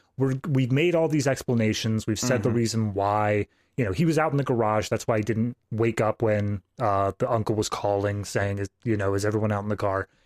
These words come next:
Speaker 1: They made a good faith effort, but looking back at one and two,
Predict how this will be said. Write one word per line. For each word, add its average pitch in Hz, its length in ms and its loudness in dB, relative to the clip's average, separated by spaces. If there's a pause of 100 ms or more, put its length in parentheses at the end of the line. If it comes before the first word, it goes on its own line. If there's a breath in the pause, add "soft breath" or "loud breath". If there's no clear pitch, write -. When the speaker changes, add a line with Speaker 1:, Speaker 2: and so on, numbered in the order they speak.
(180)
Speaker 1:
They 151 120 2
made 220 220 2
a 220 60 4
good 143 240 2
faith 110 320 0
effort, 98 360 -4 (400 soft breath)
but 127 300 0 (880)
looking 185 540 2
back 185 240 2
at 190 80 2
one 180 200 2
and 175 140 0
two, 185 380 0